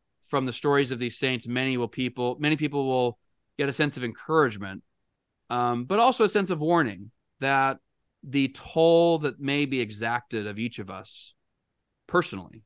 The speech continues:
to stand up for these things can and perhaps will get very much higher, up to and including loss of property and potentially even loss of life. And, um,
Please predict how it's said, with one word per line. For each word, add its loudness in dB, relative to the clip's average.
to -10
stand 0
up -4
for -8
these -10
things -12
can -2
and 2
perhaps 2
will 0
get 0
very 0
much -4
higher, -6
up 0
to 0
and -2
including -4
loss 0
of -10
property 0
and -6
potentially -2
even -2
loss -4
of -12
life. -14
And, -8
um, -8